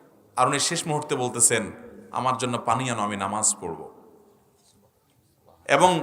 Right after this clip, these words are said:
তিনি সেই ওমর রাদিয়াল্লাহু তাআলা আনহুই বলেছেন যে, "লা হাজ্জা ফিল ইসলাম লিমান তারাকা সালাহ", যে নামাজ পড়ে না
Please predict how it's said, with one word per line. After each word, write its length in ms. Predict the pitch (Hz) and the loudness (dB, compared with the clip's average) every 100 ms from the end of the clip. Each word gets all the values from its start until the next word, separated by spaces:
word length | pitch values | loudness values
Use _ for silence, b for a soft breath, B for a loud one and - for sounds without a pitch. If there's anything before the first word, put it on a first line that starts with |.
| - | 0
তিনি 320 | 170 175 151 - - - - - - - _ | 2 4 2 -2 -14 -20 -20 -20 -20 -20 _
সেই 200 | - 196 | 4 6
ওমর 180 | 190 254 | 10 10
রাদিয়াল্লাহু 320 | 233 214 196 | 10 10 8
তাআলা 180 | 196 185 | 6 4
আনহুই 200 | 180 240 | 6 6
বলেছেন 560 | 190 170 165 160 113 - - - - - - - - | 8 6 6 4 2 -4 -14 -16 -18 -20 -20 -20 -2
যে, 160 | 156 | 4
"লা 180 | 151 170 | 8 8
হাজ্জা 360 | - 214 170 160 | 8 6 6 6
ফিল 180 | 165 151 | 4 4
ইসলাম 340 | 143 185 175 | 2 2 0
লিমান 320 | 143 135 127 | 2 0 0
তারাকা 340 | 113 120 113 120 | 2 2 4 6
সালাহ", 640 | - 127 175 220 185 - - - - - - - | 6 10 12 12 12 10 0 -6 -10 -16 -8 2
যে 120 | 190 | 8
নামাজ 420 | 202 208 269 - - | 10 12 12 12 12
পড়ে 220 | 240 262 | 12 12
না 240 | 269 233 | 12 10